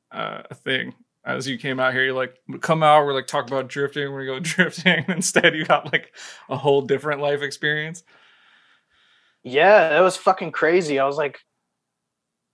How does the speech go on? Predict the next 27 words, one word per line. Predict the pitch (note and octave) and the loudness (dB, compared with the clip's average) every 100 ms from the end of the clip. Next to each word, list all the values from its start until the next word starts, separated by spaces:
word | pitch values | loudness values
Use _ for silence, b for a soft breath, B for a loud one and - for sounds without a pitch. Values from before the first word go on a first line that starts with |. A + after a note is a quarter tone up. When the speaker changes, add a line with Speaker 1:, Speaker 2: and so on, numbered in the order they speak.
| _ _ _ _ _ - | _ _ _ _ _ 0
Speaker 2:
I | C#3 | 2
don't | F#3+ | 4
know | F3+ F3 | 4 6
how | E3 | 6
to | C#3 B2 | 4 0
explain | B2 - - D3 C#3 | -10 -10 -2 -2 2
it. | |
There | C#3 | 0
was | C#3 | 0
just, | E3 C#3+ | -4 -4
like, | C3 - C3+ - | -6 -4 -4 -2
so | - F3+ | 2 2
many | D3+ | 2
weird | G#2+ A2 B2+ C3 C3 A#2 _ - | 0 2 4 6 4 0 _ -6
things. | A#2 B2+ | -4 0
I | B2 | 0
feel | - C3 | 2 2
like | A2+ - | 0 -4
anytime | B2+ C#3 - B2 | -6 -4 -2 -2
you | G2 | -2
ask | G2+ - | -4 -6
someone | G#2 F#2+ | -8 -6
about | G2 - | -4 -6
this | F2+ | -8
kind | - E2+ | -10 -12
of | - | -10
shit | - D#2 | -10 -10